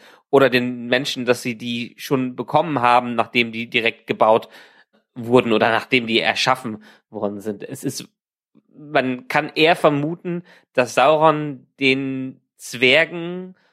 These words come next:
und den Menschen, die erst später gegeben hat, nach dem Fall von Eregion.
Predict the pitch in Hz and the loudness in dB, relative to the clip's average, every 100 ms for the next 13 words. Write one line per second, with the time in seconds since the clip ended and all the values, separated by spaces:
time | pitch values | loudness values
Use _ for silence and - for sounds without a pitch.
0 | _ - 127 127 123 123 160 - 147 143 | _ -8 -4 -2 2 2 0 -4 -8 -8
1 | 131 131 135 131 135 - - - - 135 | -8 -10 -10 -8 -8 -8 -10 -10 0 2
2 | 160 160 139 120 104 123 120 113 113 127 | 4 2 0 0 0 0 0 0 -4 -2
3 | 123 120 147 - 123 - 127 123 127 - | 0 0 0 -6 -12 -2 2 2 0 -2
4 | 120 110 _ _ _ 120 117 151 139 120 | -4 -6 _ _ _ 2 4 2 2 2
5 | 101 | 0